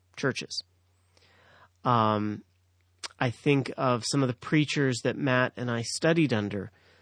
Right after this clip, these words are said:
in seminary and how there would be guys that would go out from them and just they wanted to preach like this one particular person.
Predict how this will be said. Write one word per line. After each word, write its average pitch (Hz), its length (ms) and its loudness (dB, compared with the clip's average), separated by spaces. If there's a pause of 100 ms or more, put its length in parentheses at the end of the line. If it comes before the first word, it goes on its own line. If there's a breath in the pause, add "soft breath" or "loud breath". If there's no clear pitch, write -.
(400 soft breath)
in 113 280 2
seminary 110 800 2
and 113 320 -2
how 117 240 0
there 120 160 2
would 117 160 0
be 123 120 0
guys 120 320 2
that 123 120 -6
would 131 100 -4
go 117 160 4
out 117 160 2
from 143 140 -2
them 156 200 4
and 107 80 -2
just 104 180 -8
they 117 100 -2
wanted 113 340 -2
to 120 100 -6
preach - 520 -4 (440 loud breath)
like 117 560 0 (400)
this 139 400 0
one 127 560 0 (460)
particular 123 560 -2
person. - 560 -2